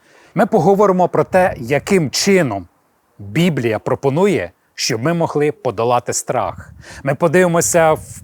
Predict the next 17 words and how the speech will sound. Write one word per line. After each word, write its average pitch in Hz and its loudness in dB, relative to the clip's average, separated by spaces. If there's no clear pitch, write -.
певні 165 2
ситуації 160 0
в 117 -4
земному 147 0
служінні 147 -2
Ісуса 135 -4
Христа, 175 -2
який 127 -2
сказав: 165 2
"Не 139 0
бійся, 156 0
тільки 135 -4
віруй". 131 -4
В - 2
якому 202 2
контексті 185 0
були 117 -2